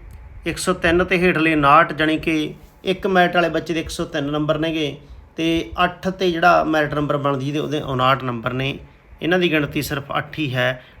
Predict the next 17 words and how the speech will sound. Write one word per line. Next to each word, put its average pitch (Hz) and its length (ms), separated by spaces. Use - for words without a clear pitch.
ਡਬਲਯੂ 196 280
ਐਚ 202 160
ਐਚ 190 180
ਕੈਟਾਗਰੀ 180 500
ਵਾਲੇ 180 220
ਬੱਚੇ 170 260
ਸਿਰਫ 180 280
ਲੜਕੀਆਂ 160 400
ਹੁੰਦੀਆਂ 151 320
ਨੇਗੀਆਂ, 147 260
ਜੋ 151 240
ਔਰਤਾਂ 147 340
ਘਰ 156 160
ਚਲਾ 139 260
ਰਹੀਆਂ 139 180
ਹੁੰਦੀਆਂ 139 320
ਨੇ, 135 160